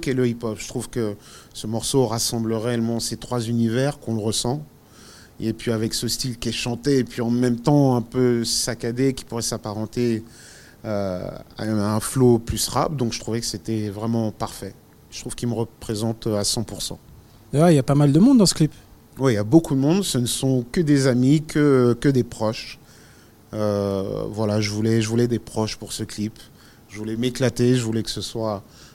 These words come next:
Speaker 1: un moment de plaisir. Euh, parce que je sais à quel point ça peut être difficile de tourner un clip, c'est long. Et pour ce morceau en plus qui est, qui n'est que joie,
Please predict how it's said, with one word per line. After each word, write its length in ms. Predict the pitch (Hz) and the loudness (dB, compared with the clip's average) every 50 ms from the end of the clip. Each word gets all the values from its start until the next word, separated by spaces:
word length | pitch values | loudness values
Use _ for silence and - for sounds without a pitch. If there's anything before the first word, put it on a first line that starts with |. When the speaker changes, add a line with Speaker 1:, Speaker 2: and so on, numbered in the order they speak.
| - - | -20 -14
Speaker 1:
un 80 | 110 107 | -10 -6
moment 280 | 113 113 113 113 110 110 | -4 -4 -2 -2 -2 -4
de 60 | 107 | -4
plaisir. 640 | - - - 127 120 110 101 104 110 113 127 160 156 151 - - - - - | -4 -2 0 2 2 2 0 -2 -2 -2 -2 -2 -4 -8 -14 -20 -20 -14 -12
Euh, 880 | - 98 92 92 92 92 98 98 98 92 90 - 107 101 104 104 - - - - - - - - - - - - - - - - - | -10 -8 -8 -8 -8 -10 -10 -10 -10 -10 -10 -10 -10 -10 -10 -10 -12 -14 -16 -18 -20 -20 -20 -20 -20 -20 -20 -20 -20 -20 -20 -20 -16
parce 200 | - 95 - - | -14 -12 -12 -10
que 180 | - 120 110 | -6 -6 -4
je 160 | 110 104 101 104 | -4 -4 -6 -6
sais 320 | - - - - 127 123 | -4 -4 -2 -2 0 -2
à 60 | 113 | -2
quel 180 | - - 117 110 | -2 -4 -6 -4
point 180 | - 120 120 | -4 -4 -4
ça 160 | 117 - 117 - | -4 -4 -4 -4
peut 140 | - 110 | -4 -6
être 120 | 110 107 98 | -6 -6 -6
difficile 520 | 101 117 113 113 120 110 - - 135 123 | -10 -12 -12 -12 -10 -10 -8 -8 -6 -4
de 100 | 113 117 | -4 -4
tourner 300 | 113 - 113 110 117 113 | -4 -6 -6 -6 -4 -4
un 100 | 110 113 | -4 -4
clip, 320 | 104 - - 117 131 139 123 | -6 -8 -6 -6 -4 -4 -4
c'est 220 | - - - 110 | -4 -4 -2 -2
long. 400 | 110 117 117 127 139 151 165 143 - - - - - - | 0 0 0 0 0 -2 -2 -6 -8 -14 -20 -20 -16 -12
Et 440 | 107 107 107 107 110 113 113 117 110 110 - | -8 -6 -4 -2 0 0 2 0 0 -2 -4
pour 160 | - - - | -10 -10 -8
ce 100 | - - | -4 -4
morceau 340 | 123 120 117 113 - - 135 | -2 -2 -2 -4 -2 0 2
en 140 | 131 120 110 | 2 2 2
plus 320 | - - 123 123 120 - | 0 0 -2 -2 -2 -4
qui 320 | - - - 107 101 104 107 | -6 -8 -8 -6 -4 -2 0
est, 420 | 107 107 107 104 101 98 98 87 | 0 0 0 0 0 -2 -4 -4
qui 120 | - - 104 | -6 -6 -4
n'est 140 | 101 104 | -4 -4
que 200 | 92 - 123 117 | -2 -2 -2 -2
joie, 480 | 113 104 95 110 110 120 135 170 196 | -2 -2 -4 -2 0 2 2 2 2